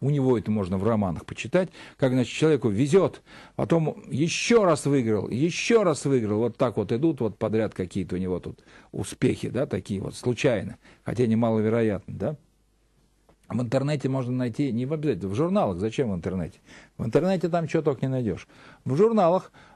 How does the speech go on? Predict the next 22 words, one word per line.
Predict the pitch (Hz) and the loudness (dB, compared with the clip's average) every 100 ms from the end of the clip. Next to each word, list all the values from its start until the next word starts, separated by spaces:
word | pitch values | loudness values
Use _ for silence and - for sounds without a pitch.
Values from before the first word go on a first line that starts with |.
| - | -6
э, | 101 117 117 | -2 0 0
научно-популярных | 151 156 135 147 - 147 139 135 127 | 0 0 0 -4 0 0 2 0 -2
можно | 156 190 180 | -2 0 0
найти | 156 127 170 180 - - | -2 -2 -2 -2 -4 -20
свидетельство | - 151 147 156 - 147 | -10 0 2 2 0 0
того, | 135 131 156 | 2 4 4
как, | 143 135 - - - | 2 0 -2 -20 -4
э, | 143 113 | -2 2
подряд | 160 131 123 151 151 120 | 2 4 4 4 2 -2
бывало | 113 127 127 117 113 | 0 2 2 2 2
на | 123 | 0
некоторых, | 131 127 - 120 - | 0 -2 -2 -2 -2
э, | - | -6
лотереях | 110 107 107 113 107 117 131 147 127 - - - - | -4 -2 0 0 0 2 2 2 0 -4 -20 -20 -8
один | - 143 175 | -2 0 2
и | |
тот | 147 156 | 2 0
же | 143 | 0
человек | - 160 135 135 135 | 0 2 4 2 2
выигрывал | 131 131 127 123 104 101 | 0 0 0 0 -2 -4
крупные | 98 120 127 120 117 | -2 -2 0 -2 -4
суммы, | - 110 110 104 | -2 0 0 0